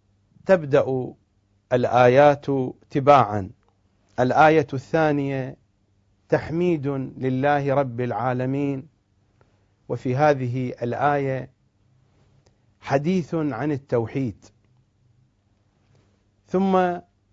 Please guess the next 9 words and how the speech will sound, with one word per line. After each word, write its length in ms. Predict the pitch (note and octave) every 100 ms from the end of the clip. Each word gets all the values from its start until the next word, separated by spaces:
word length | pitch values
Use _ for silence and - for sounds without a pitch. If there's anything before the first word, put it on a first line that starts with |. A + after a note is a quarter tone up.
| _ _ _ _ -
أهم 420 | C#3 D3 F3+ D#3+
صفات 520 | C3 B2+ C#3 D3 C#3 B2+
الباري 560 | A2+ A#2+ A#2 G2+ G2 - _ _ _ _ _
الرحمن 640 | C3 C3 C3 C#3 D#3 D#3+ D3
الرحيم، 680 | A#2+ A#2+ - C3+ C#3 C3 B2 _ _ _ _ _ _ _ _ _ _ _ _ _ _ _
ثم 300 | C#3+ C#3 C3+
مالك 520 | D3+ E3+ D#3 C#3 -
يوم 600 | B2+ A#2+ G#2+ C#3+ C#3+ C3
الدين. 720 | B2 G#2+ A#2+ C#3 C#3+ C#3 C3+